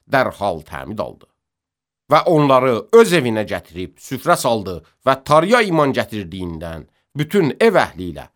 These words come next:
şadlıq etdilər. Səhər açılanda baş hakimlər mühafizlərini göndərdilər ki, desinlər, "O adamları azad et."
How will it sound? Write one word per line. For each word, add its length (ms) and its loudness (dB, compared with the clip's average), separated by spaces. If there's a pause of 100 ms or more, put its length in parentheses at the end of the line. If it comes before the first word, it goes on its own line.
(120)
şadlıq 560 -6
etdilər. 340 -20 (1600)
Səhər 360 4
açılanda 480 2 (180)
baş 160 0
hakimlər 720 -2
mühafizlərini 960 0
göndərdilər 760 0
ki, 120 -14
desinlər, 520 -6 (240)
"O 140 4
adamları 480 2
azad 360 -2
et." 240 -10